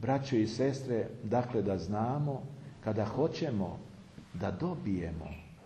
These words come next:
nešto od Boga, a to da, da za mu blagodarimo, da dobijemo život večni, da dobijemo da budemo ljudi, braćo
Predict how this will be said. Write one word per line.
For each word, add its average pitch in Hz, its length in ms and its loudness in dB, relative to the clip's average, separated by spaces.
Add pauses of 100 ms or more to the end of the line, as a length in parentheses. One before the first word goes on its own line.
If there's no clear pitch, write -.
(880)
nešto 120 460 -2
od 80 100 -4 (120)
Boga, 120 380 -4 (1040)
a - 100 -8
to 104 180 -6
da, 92 140 -4 (560)
da 90 180 -4
za 90 140 -8
mu 87 140 -2
blagodarimo, 98 840 -2
da 87 120 -2
dobijemo 98 520 0
život 123 480 -4
večni, 85 440 -8 (840)
da 95 140 -4
dobijemo 123 580 2
da 101 120 -2
budemo 113 480 2
ljudi, 101 720 4
braćo - 340 -10